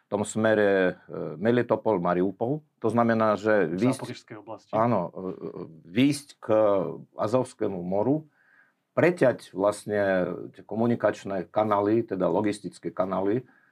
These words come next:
Speaker 1: medzi, e, zvýškom okupovaného územia, to znamená už, Mariupol je už vlastne Donetská oblasť, a Krymom. E, častočne Ukrajine sa t-, darí, e, komplikovať tieto logistické,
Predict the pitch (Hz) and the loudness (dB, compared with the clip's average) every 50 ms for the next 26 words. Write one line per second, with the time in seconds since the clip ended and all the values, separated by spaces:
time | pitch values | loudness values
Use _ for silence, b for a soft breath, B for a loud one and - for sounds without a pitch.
0 | b b b b b b b b _ - 90 101 107 107 101 95 92 104 113 110 | b b b b b b b b _ -10 -4 -2 -2 -2 -2 -2 -2 0 2 2
1 | 107 107 104 104 - - - - 101 98 95 95 92 82 - - _ _ _ _ | 4 2 2 2 0 -2 -4 -2 0 2 2 2 2 2 0 -4 _ _ _ _
2 | _ _ B B B B B - - 104 107 127 139 - - 135 123 120 107 104 | _ _ B B B B B -18 -6 0 2 2 2 2 2 2 2 2 0 -2
3 | - - - 110 110 110 110 107 107 104 101 98 104 101 95 92 - 110 110 101 | -4 -4 0 2 4 4 4 4 2 2 2 2 0 0 -2 -2 -2 -2 -2 0
4 | 104 110 101 104 104 107 110 110 - - - 101 90 101 101 98 98 95 95 92 | 0 0 0 2 2 2 2 0 0 -4 -8 -6 -4 -4 -2 -2 0 0 0 0
5 | 92 - - - - _ - - - 73 69 71 - _ _ _ _ _ - - | 0 -2 -6 -12 -20 _ -20 -20 -20 -20 -20 -20 -20 _ _ _ _ _ -16 -8
6 | 98 98 104 98 87 98 95 95 92 87 - 92 85 82 - - 82 76 80 73 | -6 -4 -4 -2 -2 0 0 2 0 0 0 -2 -4 -4 -4 -8 -12 -12 -12 -14
7 | 71 71 82 95 104 110 110 - - - 95 95 95 107 123 131 143 139 - _ | -16 -12 -10 -6 -6 -6 -6 -6 -6 -4 -4 -4 -2 -2 -2 -2 -4 -4 -8 _
8 | _ _ _ _ _ _ _ _ _ _ _ - 113 110 - 131 110 113 101 87 | _ _ _ _ _ _ _ _ _ _ _ -4 -2 -2 0 0 0 0 0 -2
9 | 71 65 - - _ _ _ _ _ _ _ _ _ _ _ _ _ - 101 101 | -4 -6 -10 -16 _ _ _ _ _ _ _ _ _ _ _ _ _ 0 2 2
10 | 98 92 90 - 139 151 147 - 151 139 143 - 117 113 113 117 120 123 123 123 | 2 2 2 2 2 2 4 2 2 2 2 2 2 2 2 4 4 4 6 6
11 | 120 110 113 110 - 113 110 - - - - 90 85 104 104 113 113 113 107 104 | 6 4 2 2 4 2 2 2 -2 -8 -8 0 4 4 6 6 6 6 4 4
12 | 104 101 b b b b b b b b _ - - 98 92 87 - 131 131 - | 2 0 b b b b b b b b _ -2 0 0 2 4 4 2 4 4
13 | 117 113 110 - 104 98 95 95 92 - - - 92 - - 87 85 95 98 92 | 2 0 2 2 2 4 4 4 2 0 -4 -6 -6 -4 -2 -2 -2 0 -2 -2
14 | 92 - - 92 87 - - - 101 | -6 -8 -10 -12 -12 -12 -4 0 2